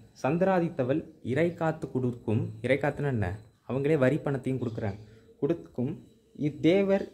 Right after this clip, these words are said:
இறையிலி உண்ண, அதாவது இந்த கோவில் இறைவன் அவர் சம்மந்தப்பட்டவங்க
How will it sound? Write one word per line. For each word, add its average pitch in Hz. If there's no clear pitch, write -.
இறையிலி 185
உண்ண, 135
அதாவது 131
இந்த 170
கோவில் 202
இறைவன் 160
அவர் 147
சம்மந்தப்பட்டவங்க 165